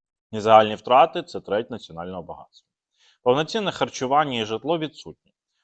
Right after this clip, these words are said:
Тисяча дев'ятсот сорок шостого року був ухвалений четвертий п'ятирічний план,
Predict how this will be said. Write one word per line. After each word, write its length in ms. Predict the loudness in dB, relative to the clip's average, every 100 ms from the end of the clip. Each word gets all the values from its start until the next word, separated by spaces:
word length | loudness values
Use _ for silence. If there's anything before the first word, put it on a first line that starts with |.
| _ -2
Тисяча 380 | 0 0 -6 0
дев'ятсот 340 | 0 0 -4
сорок 240 | -4 -8
шостого 600 | -6 -2 0 0 -2 -2 2
року 300 | 0 0 -4
був 160 | 0
ухвалений 480 | 0 2 4 4 -2
четвертий 680 | -8 -14 -4 0 0 -2 -12
п'ятирічний 600 | -12 -16 -14 -14 -14 -10
план, 200 | -6 -6